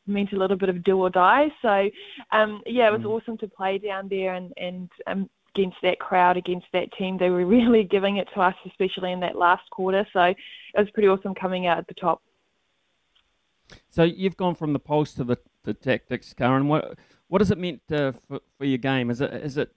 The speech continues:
Speaker 2: given a, a slightly new dimension down there?
Speaker 1: Uh, well, the biggest change, I guess, is the positional change for me. And, um, I knew coming in that it was gonna be a bit of an adjustment for me, only because I hadn't played this posi-, position at this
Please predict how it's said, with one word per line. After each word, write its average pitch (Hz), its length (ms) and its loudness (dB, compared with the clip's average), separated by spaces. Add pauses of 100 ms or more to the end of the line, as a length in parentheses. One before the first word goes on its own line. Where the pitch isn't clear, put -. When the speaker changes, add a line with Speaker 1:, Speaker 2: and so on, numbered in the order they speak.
Speaker 2:
given 175 200 -4
a, 151 160 -2
a 156 80 -8
slightly 156 440 -2
new 147 260 2
dimension 147 500 0
down 151 220 2
there? 190 200 0 (1300)
Speaker 1:
Uh, 440 320 4
well, 277 180 -2
the 233 60 -8
biggest 226 440 -2
change, 208 280 -8
I 196 100 -4
guess, 202 260 -6
is 196 120 -12
the 190 80 -6
positional 208 600 -4
change 226 460 -2
for 240 80 -12
me. 240 360 2
And, 202 360 -2
um, 180 460 4 (200)
I 190 120 0
knew 202 240 -2
coming 202 360 -6
in 208 140 -2
that 202 120 2
it 175 60 0
was 190 160 -2
gonna 196 180 -4
be 196 140 -2
a 185 40 0
bit 185 140 -4
of 190 100 -4
an 196 80 -6
adjustment 190 600 -2
for 220 80 0
me, 214 320 4 (420)
only 214 180 2
because 202 240 -2
I 202 80 2
hadn't 190 300 -4
played 190 400 -2
this 196 140 0 (200)
posi-, 190 220 -2 (300)
position 196 560 -2
at 180 180 -2
this 190 140 -2